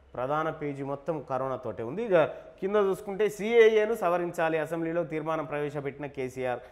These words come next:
రిజిస్ట్రేషన్ ఛార్జీలు పెంచుతాం సీఎం. పెంచు,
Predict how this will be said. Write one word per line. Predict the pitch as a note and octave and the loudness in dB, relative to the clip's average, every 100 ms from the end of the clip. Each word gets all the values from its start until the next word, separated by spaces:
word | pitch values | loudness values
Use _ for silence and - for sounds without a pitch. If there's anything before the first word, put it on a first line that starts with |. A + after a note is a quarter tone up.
| - _ C#3 | -20 _ -6
రిజిస్ట్రేషన్ | D#3+ E3 E3+ D3+ D3 D3+ | -6 -2 -4 -4 -4 0
ఛార్జీలు | D3 C#3+ D#3 | 0 -2 -6
పెంచుతాం | D3 C#3 - D3 C#3 B2+ | -4 -6 -6 -6 -6 -8
సీఎం. | C3 C3+ C#3 C#3 - - _ _ _ _ _ _ _ _ _ - - - | -8 -4 -4 -6 -18 -20 _ _ _ _ _ _ _ _ _ -20 -16 -6
పెంచు, | B2 D3 G#3 A3 A3 | -6 -2 2 2 2